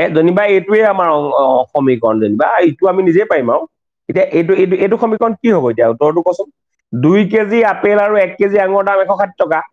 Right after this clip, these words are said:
এক কেজি দাম আমি ধৰিছো এক্স টকা। দুই কেজি দাম কেই টকা হ'ব?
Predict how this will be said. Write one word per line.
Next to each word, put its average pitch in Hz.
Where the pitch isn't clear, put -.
এক 160
কেজি 196
দাম 208
আমি 208
ধৰিছো 208
এক্স 190
টকা। 147
দুই 170
কেজি 202
দাম 208
কেই 202
টকা 208
হ'ব? 202